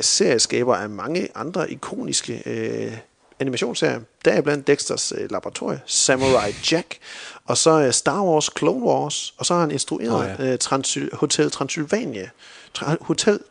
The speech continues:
Speaker 1: Hotel Transylvania-trilogien. Øh, og så var han også en del af holdet.
Speaker 2: Alle sammen?
Speaker 1: Alle tre, du.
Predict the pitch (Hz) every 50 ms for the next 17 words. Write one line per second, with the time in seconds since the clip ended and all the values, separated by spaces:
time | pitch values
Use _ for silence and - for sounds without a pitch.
0 | _ - 131 175 226 - - 196 190 - - 196 190 175 - 185 196 147 135 156
1 | 180 190 190 165 131 95 - _ _ _ - - 117 113 113 113 104 85 82 -
2 | _ - - - - - - - - - - _ _ - 117 110 107 107 - -
3 | 120 139 156 160 151 151 170 175 170 147 185 185 165 139 117 - - 185 180 143
4 | - - 156 151 143 131 113 104 - - - - - - - - 180 240 269 262
5 | - 214 180 160 147 127